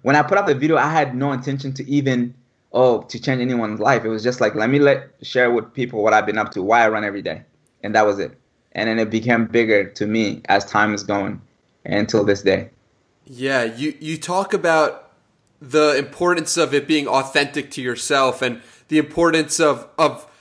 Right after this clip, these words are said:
Speaker 2: it not being a big deal because this is just who you are. And,
Speaker 1: Yes.
Speaker 2: and I found the same exact thing with this podcast is, like,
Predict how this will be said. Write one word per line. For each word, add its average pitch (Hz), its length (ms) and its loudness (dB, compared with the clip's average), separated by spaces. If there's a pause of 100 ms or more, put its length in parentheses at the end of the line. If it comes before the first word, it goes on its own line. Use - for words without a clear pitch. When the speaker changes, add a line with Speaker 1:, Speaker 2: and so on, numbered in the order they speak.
(320)
Speaker 2:
it 180 180 4
not 175 280 4
being 175 120 0
a 156 60 2
big 151 300 -2
deal 170 180 4
because 151 380 0
this 165 180 0
is 160 100 -4
just 151 240 0
who 175 120 0
you 135 240 -4
are. 139 340 0 (380)
And, 160 240 2
Speaker 1:
Yes. 101 240 0 (480)
Speaker 2:
and 165 280 -2
I 175 140 4
found 196 320 0
the 165 60 -4
same 175 260 -2
exact 160 400 -2
thing 156 140 -4
with 139 160 -10
this 139 120 -6
podcast 156 640 -4
is, 135 160 -10
like, 139 300 -6